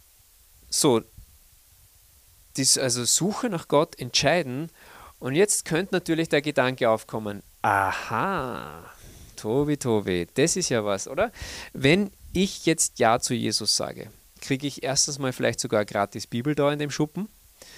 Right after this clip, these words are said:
Ähm, und, und ich werde heilig gesprochen. Cool, super. Und dann kann ich ja mein Leben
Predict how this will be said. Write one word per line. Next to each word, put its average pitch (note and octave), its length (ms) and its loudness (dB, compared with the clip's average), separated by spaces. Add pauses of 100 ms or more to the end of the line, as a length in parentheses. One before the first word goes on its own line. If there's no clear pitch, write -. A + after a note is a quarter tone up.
(500)
Ähm, C3 640 4 (800)
und, D3 200 2 (320)
und B3+ 580 4
ich D3+ 240 -2
werde C#3+ 280 6
heilig A#2+ 380 2
gesprochen. D#3+ 760 -2 (1300)
Cool, C#3 320 2 (640)
super. C#3+ 500 2 (920)
Und C#3+ 200 2
dann D#3 120 6
kann F3 200 6
ich G#3 80 6
ja G3 100 8
mein D#3+ 160 2
Leben G#3 580 2